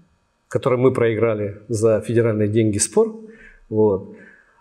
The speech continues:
освоил огромную сумму, миллиарды,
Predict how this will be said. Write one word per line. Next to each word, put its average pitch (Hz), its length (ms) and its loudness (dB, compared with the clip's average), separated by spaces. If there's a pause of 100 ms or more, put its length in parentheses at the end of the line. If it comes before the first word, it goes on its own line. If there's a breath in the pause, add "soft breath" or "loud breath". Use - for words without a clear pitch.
освоил 156 600 2
огромную 156 460 2
сумму, 139 360 2
миллиарды, 123 800 2